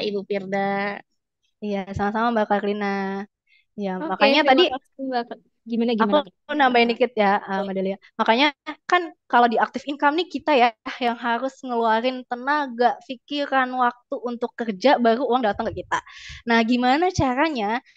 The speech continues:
Speaker 2: si uang yang kita dapat, dana yang kita dapat dari aktif income ini itu bisa jadi modal untuk pasif income kita,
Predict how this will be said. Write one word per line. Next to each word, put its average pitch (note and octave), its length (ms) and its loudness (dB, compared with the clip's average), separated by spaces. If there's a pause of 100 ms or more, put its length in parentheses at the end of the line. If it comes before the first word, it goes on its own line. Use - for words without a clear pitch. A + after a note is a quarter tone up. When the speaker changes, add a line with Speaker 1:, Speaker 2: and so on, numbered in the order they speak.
(160)
Speaker 2:
si D#4+ 320 0 (180)
uang D#4+ 380 2
yang A#3+ 100 0
kita B3 300 0
dapat, G#3 400 -2
dana A3+ 240 0 (320)
yang A#3+ 160 -6
kita A#3+ 240 -6
dapat G#3+ 300 -6 (100)
dari G#3 240 0
aktif - 400 -8
income G#3+ 400 -2
ini B3+ 480 -2 (240)
itu D#4+ 240 -2
bisa B3 240 2
jadi A3 320 4 (320)
modal B3 440 4
untuk B3+ 280 -8
pasif D4 320 -4
income C#4 400 -2
kita, C#4+ 560 2